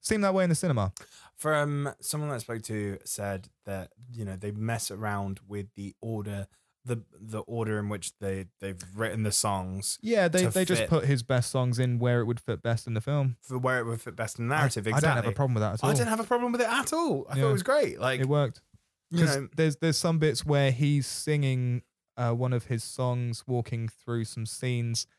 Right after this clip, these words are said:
Speaker 1: and it's, it is bouncing off the scenario that's happening, and it's
Speaker 2: Yeah.
Speaker 1: kind of gives you a thing of like, "Oh, look, here's some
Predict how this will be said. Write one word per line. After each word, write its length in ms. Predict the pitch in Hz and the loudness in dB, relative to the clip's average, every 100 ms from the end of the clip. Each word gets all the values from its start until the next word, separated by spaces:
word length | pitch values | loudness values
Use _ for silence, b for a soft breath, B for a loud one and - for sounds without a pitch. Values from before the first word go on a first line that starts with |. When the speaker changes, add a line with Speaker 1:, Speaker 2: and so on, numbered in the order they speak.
| _ _ | _ _
Speaker 1:
and 120 | 120 117 | -4 -2
it's, 320 | - - - | -4 -8 -8
it 160 | 127 123 | -6 -2
is 160 | 127 | -2
bouncing 420 | - 120 113 - 117 | 0 -2 -2 -2 -4
off 160 | 101 - | -4 -6
the 60 | |
scenario 440 | - 110 117 107 107 | -6 -2 0 0 0
that's 180 | 104 - | -4 -4
happening, 440 | 123 - 104 98 | -6 -4 -6 -4
and 80 | 98 | -6
it's 120 | 107 | -6
Speaker 2:
Yeah. 100 | 101 | -4
Speaker 1:
kind 140 | 113 104 | -2 -4
of 120 | 101 | -4
gives 220 | 110 101 | -6 -6
you 80 | 104 | -6
a 40 | |
thing 240 | 101 110 101 | -6 -6 -6
of 80 | 101 | -4
like, 200 | 101 147 | -4 -2
"Oh, 100 | 147 | -2
look, 380 | 123 123 117 - | -2 -2 -4 -6
here's 280 | 107 110 110 | -6 -4 -4
some 400 | - 117 117 | -6 -6 -4